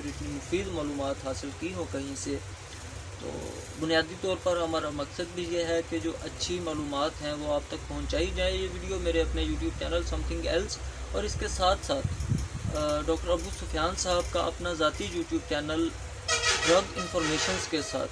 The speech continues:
बना, के नाम के साथ बना हुआ है। अ, मैं रिकमेंड करूँगा मेरा चैनल सब्सक्राइब करें या ना करें,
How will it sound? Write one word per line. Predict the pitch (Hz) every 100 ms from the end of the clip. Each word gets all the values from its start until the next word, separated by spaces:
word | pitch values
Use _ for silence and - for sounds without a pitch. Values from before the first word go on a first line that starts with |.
| - - -
बना, | 147 147 151 143
के | 165
नाम | 156 156
के | 175
साथ | 175 185
बना | 147 143
हुआ | 185 170 143
है। | 143
अ, | - - - - - - - 101 101 156
मैं | 156 175 175
रिकमेंड | 165 208 220 202
करूँगा | 175 180 190
मेरा | 165 156 185
चैनल | 208 196 202
सब्सक्राइब | 202 190 - 175 185 -
करें | 175 202
या | 202
ना | 180 175
करें, | 185 175 180